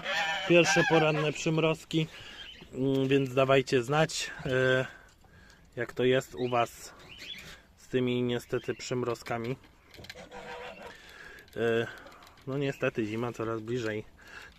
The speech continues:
Tylko że jeszcze ta do-, jasność by mogła się przedłużyć, a nie tak, że już praktycznie u mnie o dziewiętnastej jest ciemno. Kurki już siedzą. No i w sumie do dwudziestej mają światło i poświetla. Tu jeszcze kurczaki dojadają.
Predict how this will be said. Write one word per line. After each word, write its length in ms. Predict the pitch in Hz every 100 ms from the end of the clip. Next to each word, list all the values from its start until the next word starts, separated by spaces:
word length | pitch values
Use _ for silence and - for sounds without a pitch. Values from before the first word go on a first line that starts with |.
| -
Tylko 60 |
że 140 | 120 123
jeszcze 240 | 117 117
ta 160 | 117 113
do-, 120 | 107 - - -
jasność 460 | - 135 - - 98
by 120 | 110
mogła 280 | 98 95 95
się 120 | -
przedłużyć, 540 | 98 - 113 131 127 120
a 40 |
nie 180 | 120 131
tak, 180 | 127 -
że 120 | 131
już 240 | 135 -
praktycznie 580 | - 156 156 160 - 156
u 140 | 151
mnie 220 | 175 147 131
o 80 |
dziewiętnastej 560 | 123 120 123 131 123 120
jest 180 | 110 -
ciemno. 440 | - 170 156 147 - - - - - - - - - -
Kurki 320 | - 135 -
już 400 | 120 113 - - - -
siedzą. 640 | - - 147 135 131 127 131 - - - - - - - - - - -
No 100 | 349
i 100 | 349
w 40 | -
sumie 240 | 247 196
do 120 | 165
dwudziestej 440 | 139 143 156 - 139
mają 200 | 135 127
światło 400 | - 135 - 127
i 80 |
poświetla. 440 | - 123 - - - - - - - -
Tu 80 |
jeszcze 240 | 113 - 107
kurczaki 400 | 113 - 110 110
dojadają. 560 | 113 110 113 113 113